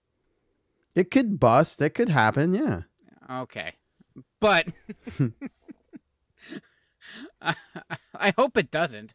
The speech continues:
Speaker 2: I hope you
Speaker 1: It's
Speaker 2: don't
Speaker 1: still in the water.
Speaker 2: I, I
Speaker 1: It's
Speaker 2: can't
Speaker 1: you're saying it's underground, but there is a fucking river on top of it.
Speaker 2: Yeah.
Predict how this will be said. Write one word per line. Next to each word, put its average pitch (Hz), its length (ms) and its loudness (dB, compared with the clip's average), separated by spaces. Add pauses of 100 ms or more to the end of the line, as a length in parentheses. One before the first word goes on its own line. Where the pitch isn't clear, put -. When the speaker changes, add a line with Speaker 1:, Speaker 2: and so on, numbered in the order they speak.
Speaker 2:
I - 200 -14
hope 208 200 -14
you 131 40 -4
Speaker 1:
It's - 100 -10
Speaker 2:
don't 311 160 4
Speaker 1:
still - 160 6
in 220 100 12
the 202 80 12
water. 185 640 10
Speaker 2:
I, 156 40 -4
I 151 60 6
Speaker 1:
It's 202 200 -2
Speaker 2:
can't 247 240 -6 (140)
Speaker 1:
you're 185 160 6
saying 247 220 10
it's 175 100 4
underground, 190 540 8
but 131 120 4
there 165 140 8
is 156 100 8
a 151 100 6
fucking 185 440 2
river 151 400 6
on 127 140 6
top 170 240 6
of 113 100 4
it. 139 220 4 (520)
Speaker 2:
Yeah. 240 300 -8